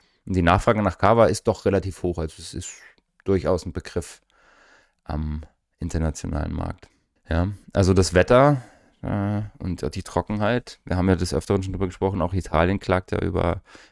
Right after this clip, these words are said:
extreme Trockenwellen. Selbst in Deutschland, obwohl sich in Deutschland ja doch viele mit dem aktuellen Regenthema so ein bisschen beschäftigen, es gibt ein paar Regionen, die liegen noch ziemlich trocken.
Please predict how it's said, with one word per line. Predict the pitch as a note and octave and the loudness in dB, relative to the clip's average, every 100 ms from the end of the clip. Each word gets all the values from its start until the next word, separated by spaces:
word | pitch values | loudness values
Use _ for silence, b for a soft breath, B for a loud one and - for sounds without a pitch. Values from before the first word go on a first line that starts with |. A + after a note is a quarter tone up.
| b | b
extreme | F#2 - F#2+ F#2 | -16 -6 -4 -4
Trockenwellen. | - G2+ - G2 F#2+ G2 G2+ | -6 -8 -6 -2 2 2 2
Selbst | F#2+ F#2 - | 0 0 0
in | F#2+ | 2
Deutschland, | F2+ G2 - A#2+ B2 - | 4 6 4 4 2 -4
obwohl | F2+ G2+ | 2 2
sich | F#2+ - - B B B - | 2 -6 -12 B B B -4
in | F#2+ | 2
Deutschland | G2+ G#2+ G2 | 4 4 4
ja | |
doch | F2+ F#2+ | 4 0
viele | - - A2+ A2 | -2 -2 0 2
mit | G2 - | 0 -2
dem | F2+ | -4
aktuellen | - G2 - F2+ F#2 | -2 -4 -2 -2 0
Regenthema | F2+ G2+ A#2 B2+ C3 A#2 - A#2+ A#2 A2 | -2 4 6 6 4 0 2 2 4 2
so | G#2+ | 2
ein | G2+ | -2
bisschen | G2+ - G#2 | -4 -4 0
beschäftigen, | G2+ - A2 - G2 | 0 0 -4 -4 -6
es | F2 | -4
gibt | - - | -4 -4
ein | |
paar | F#2+ E2 | 0 2
Regionen, | G#2 G2 G#2+ C3 | 2 0 -2 -2
die | A2 G#2 | -2 0
liegen | A2+ D#3 | 0 -2
noch | C#3+ A#2+ | -4 -6
ziemlich | - D#3+ | -6 -10
trocken. | - A2 - | -8 -10 -12